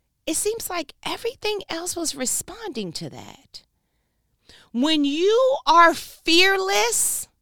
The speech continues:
okay, worry-free, let me go back. Worry-free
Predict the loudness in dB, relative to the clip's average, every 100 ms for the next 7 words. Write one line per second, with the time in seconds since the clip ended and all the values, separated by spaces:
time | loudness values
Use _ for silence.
0 | _ -4 2 4 4 0 -6 -16 _ _
1 | _ _ _ -20 _ _ -14 -4 4 6
2 | 6 2 -2 -6 -2 0 2 0 -2 -6
3 | -16 _ _ _ _ 0 2 2 2 0
4 | -6 _ -14 0 4 4 4 0 0 -8
5 | -6 -2 0 -2 -4 -10